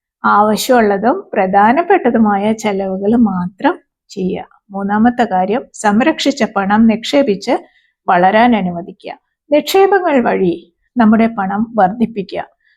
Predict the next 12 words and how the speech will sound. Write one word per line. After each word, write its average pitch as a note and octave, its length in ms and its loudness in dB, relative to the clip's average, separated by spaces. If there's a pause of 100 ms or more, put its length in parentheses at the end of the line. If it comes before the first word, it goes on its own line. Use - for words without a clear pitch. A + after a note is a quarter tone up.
(140)
നമ്മൾ F#4+ 340 2
സമ്പാദിച്ച A#3+ 580 0
പണം G3 520 -4 (200)
സമർത്ഥമായി C4 880 0
നിക്ഷേപിക്കുക, F#3+ 720 -4 (520)
അതുകൊണ്ട് G#3 580 2 (400)
അത് G3 120 -6
വളരും. E3+ 400 -4 (720)
സ്വാഭാവികമായി D4 1400 2
വരുമാനമുണ്ടാക്കുന്ന A#3 1400 2
നിക്ഷേപ C4+ 440 2
മാർഗങ്ങൾ G3+ 680 -2